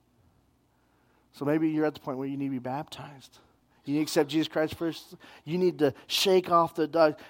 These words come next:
Maybe there's aspects of your life where religion is just getting in the way of you telling people about Jesus. You're inviting them to church instead of inviting them to Jesus. Let me tell you why I don't like people inviting people to church.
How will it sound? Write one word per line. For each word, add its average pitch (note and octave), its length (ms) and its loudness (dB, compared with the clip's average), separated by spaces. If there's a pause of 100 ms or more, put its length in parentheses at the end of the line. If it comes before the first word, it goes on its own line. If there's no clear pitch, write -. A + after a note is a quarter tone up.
Maybe G3 400 8 (480)
there's F3+ 240 8 (180)
aspects G#3+ 520 10
of F#3+ 80 2
your F3 160 4
life F#3 320 8
where E3 100 6
religion D#3+ 680 4
is D#3 180 -2
just A#2+ 280 -6
getting F#3+ 380 4
in F#3 160 0
the D#3+ 100 2
way D3 420 0
of C#3 200 -4
you C#3+ 160 -2
telling D3 320 -4
people C#3+ 200 -6
about D3+ 240 -4
Jesus. D3 600 -8 (640)
You're D#3 180 2
inviting E3+ 520 6
them E3 160 0
to D#3+ 120 -6
church D#3 440 -2
instead D3 240 -6
of D3 80 -2
inviting C#3 460 -2
them B2+ 120 -4
to B2+ 120 -16
Jesus. B2 680 -6 (1080)
Let D#3 60 -14
me E3+ 60 -8
tell F#3 120 2
you D#3 120 4
why C3 240 4
I - 20 0
don't B2 160 -4
like B2 160 -4
people A#2+ 240 -10
inviting A2 340 -4
people G#2+ 220 -12
to - 60 -16
church. D#2+ 260 -12